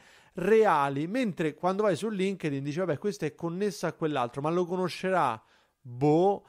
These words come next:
forse gli ha chiesto la connessione così. Quindi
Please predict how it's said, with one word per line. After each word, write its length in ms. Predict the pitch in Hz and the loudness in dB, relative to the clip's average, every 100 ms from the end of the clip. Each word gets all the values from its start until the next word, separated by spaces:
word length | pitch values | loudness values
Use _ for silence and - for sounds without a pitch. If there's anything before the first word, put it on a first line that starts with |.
| _ | _
forse 380 | - 180 175 151 | -4 -4 -4 -6
gli 120 | 143 | -4
ha 60 | 139 | -4
chiesto 360 | - 147 - | -4 -6 -2
la 100 | 151 | -2
connessione 580 | 143 143 147 - 151 143 | -2 -4 -6 -6 -6 -6
così. 260 | 135 - 127 | -8 -10 -8
Quindi 340 | 220 190 147 | -4 -2 -2